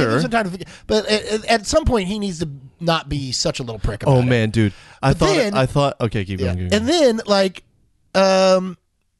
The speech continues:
Speaker 1: anyway, that was, I guess that was all I was gonna say.
Speaker 2: Well, I mean, it's, that's true, but dude, I thought it would have been so fucking funny though, if, uh, like, 'cause, you know, like, they get into that fight, and then the next morning is the attack. Which, by the way, imagine waking up with a
Speaker 1: Yeah.
Speaker 2: hangover to that.
Speaker 1: Well, that's
Speaker 2: Oh
Speaker 1: what they all
Speaker 2: my
Speaker 1: did.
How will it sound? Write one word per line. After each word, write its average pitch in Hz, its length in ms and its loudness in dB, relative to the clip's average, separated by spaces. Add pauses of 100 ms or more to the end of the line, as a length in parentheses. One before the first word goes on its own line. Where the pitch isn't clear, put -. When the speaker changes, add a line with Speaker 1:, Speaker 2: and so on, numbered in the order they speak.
Speaker 1:
anyway, 127 240 0
that 131 120 -4
was, 120 140 -8
I 135 100 -8
guess 117 160 -6
that 104 80 -8
was 101 80 -12
all 90 100 -6
I 95 80 -8
was 95 100 -10
gonna 95 120 -14
say. 147 80 2
Speaker 2:
Well, 175 360 2
I 160 60 0
mean, 160 260 2
it's, - 260 -2
that's 127 300 -2
true, 127 280 0
but 117 160 -4
dude, 110 200 0
I 110 100 -2
thought 113 200 -2
it 110 40 2
would - 20 2
have 101 200 -2
been 101 120 -10
so - 380 -6
fucking 101 340 -6
funny 104 260 -2
though, 104 220 2 (500)
if, 101 420 -2
uh, 95 340 -2 (400)
like, 101 320 -4
'cause, 131 200 0
you 139 80 -2
know, 131 140 2
like, 120 220 -2 (220)
they 139 200 2
get 165 180 -2
into 151 120 -4
that 127 160 0
fight, 127 360 0
and 120 100 0
then 120 80 2
the 117 80 2
next 120 300 -2
morning 113 340 -2
is 101 140 -4
the 107 80 -2
attack. 101 340 -6
Which, - 180 -8
by 143 160 -2
the 120 120 -2
way, 98 220 -2
imagine 113 420 -2
waking 101 280 0
up 95 120 -2
with 101 80 -2
a 143 60 2
Speaker 1:
Yeah. - 80 0
Speaker 2:
hangover 107 440 0
to 120 120 -4
that. 117 280 0
Speaker 1:
Well, - 80 0
that's - 140 4
Speaker 2:
Oh 104 40 4
Speaker 1:
what - 80 0
they 131 100 0
all 98 100 2
Speaker 2:
my 98 60 2
Speaker 1:
did. 131 180 -2